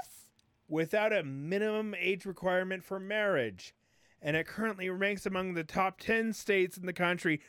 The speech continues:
Speaker 2: for child marriages. Yes,
Speaker 1: Gross.
Speaker 2: there's only eight states! Of course it r-, ranks amongst the top ten states. There's only eight of them. You dumb fuck. It's like, yeah, I, I got
Speaker 1: Yeah,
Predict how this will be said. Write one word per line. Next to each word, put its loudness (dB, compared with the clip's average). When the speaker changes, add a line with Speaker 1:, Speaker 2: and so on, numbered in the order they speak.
Speaker 2:
for 0
child 2
marriages. 2
Yes, 0
Speaker 1:
Gross. -18
Speaker 2:
there's 0
only 2
eight 2
states! 0
Of 2
course 4
it 0
r-, 4
ranks 0
amongst 0
the 2
top 2
ten 0
states. 0
There's -2
only 0
eight 4
of 0
them. 0
You 0
dumb 2
fuck. 0
It's 0
like, 2
yeah, 4
I, 2
I 4
got 2
Speaker 1:
Yeah, 0